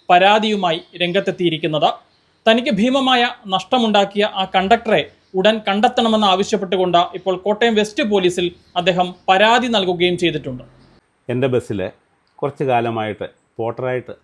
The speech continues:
Speaker 2: വന്നുകൊണ്ടിരുന്ന ഒരു പയ്യനാണ്. ഇദ്ദേഹം കോട്ടയം ഡിസ്ട്രിക്റ്റിലെ നെടുങ്ങാടപ്പള്ളിയിലാണ് താമസം. പേര് അരുൺ എന്നാണ്.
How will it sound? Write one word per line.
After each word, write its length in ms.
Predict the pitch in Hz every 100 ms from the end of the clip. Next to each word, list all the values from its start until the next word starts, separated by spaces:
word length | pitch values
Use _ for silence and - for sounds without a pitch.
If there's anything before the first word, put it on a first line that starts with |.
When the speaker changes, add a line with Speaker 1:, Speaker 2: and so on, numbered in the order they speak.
| -
Speaker 2:
വന്നുകൊണ്ടിരുന്ന 680 | 98 101 95 98 98 98 - _
ഒരു 120 | 95 95
പയ്യനാണ്. 460 | 90 87 78 76 _ 127
ഇദ്ദേഹം 320 | 131 123 131
കോട്ടയം 400 | 127 120 131 127
ഡിസ്ട്രിക്റ്റിലെ 440 | 110 113 98 98 - _ _ 123
നെടുങ്ങാടപ്പള്ളിയിലാണ് 960 | 123 135 143 139 - 123 117 92 87 - -
താമസം. 380 | 95 92 - 87
പേര് 220 | 123 131 131 -
അരുൺ 260 | 107 123
എന്നാണ്. 340 | 120 85 71